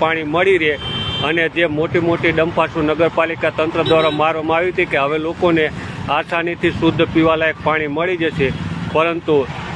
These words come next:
આ વાસ્તવિકતા છે કે મશીન ચાલુ થયું એને લગભગ બે થી અઢી મહિના નથી થયા ને ત્યાં પૂરું થઈ ગયું અને હવે ક્યારે પીવાનું પાણી આમાંથી મળશે અને મળશે કે કેમ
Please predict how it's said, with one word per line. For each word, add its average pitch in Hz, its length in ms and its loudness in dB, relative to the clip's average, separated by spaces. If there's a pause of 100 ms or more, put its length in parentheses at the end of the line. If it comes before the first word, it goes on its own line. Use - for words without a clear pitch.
(140)
આ 160 220 2
વાસ્તવિકતા 175 680 2
છે 165 220 -2
કે 165 120 -2
મશીન 151 440 0
ચાલુ 165 320 -2
થયું 175 380 0
એને 170 180 0
લગભગ 160 420 0
બે 160 280 2
થી 165 140 -2
અઢી 151 280 2
મહિના 165 340 0
નથી 185 320 0
થયા 165 220 0
ને 139 60 -6
ત્યાં 156 280 0
પૂરું 185 340 0
થઈ 175 240 0
ગયું - 640 -4
અને 143 180 -2
હવે 143 260 0
ક્યારે 170 300 0
પીવાનું 170 560 2
પાણી 165 280 -2
આમાંથી 160 360 -2
મળશે 160 480 -2
અને 143 240 -6
મળશે 165 400 0
કે 170 160 0
કેમ 175 400 0